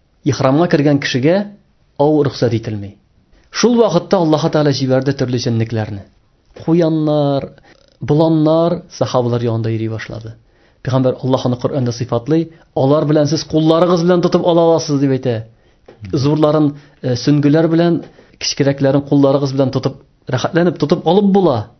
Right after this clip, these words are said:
Ләкин ихрам рәвешендә бу ярамый. Аллаһ ни өчен аны хикмәтен әйтә?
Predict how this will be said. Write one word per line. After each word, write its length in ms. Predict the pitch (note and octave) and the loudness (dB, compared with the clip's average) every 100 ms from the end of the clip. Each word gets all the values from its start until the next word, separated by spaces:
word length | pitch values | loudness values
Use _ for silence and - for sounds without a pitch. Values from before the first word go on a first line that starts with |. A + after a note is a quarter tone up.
| _ _ _ - | _ _ _ -4
Ләкин 460 | A#2+ B2 B2+ E3+ D#3 | 0 0 0 -2 -2
ихрам 400 | - A#2 A2+ A#2 | -2 -2 -2 0
рәвешендә 500 | A#2+ C3 A#2+ C#3 D#3 | 0 0 0 0 0
бу 100 | D#3+ | 2
ярамый. 560 | F3 F#3+ G#3+ G3 C3 A2+ - _ _ _ - | 2 2 2 2 0 -2 -14 _ _ _ -4
Аллаһ 400 | B2 C3 C3 C3 | 0 2 0 2
ни 140 | D3+ G3+ | 2 2
өчен 240 | G3+ E3 | 2 0
аны 200 | B2 B2+ | 0 -2
хикмәтен 380 | - - A#2+ B2 | -4 -4 -2 0
әйтә? 200 | B2 D#3+ | 0 0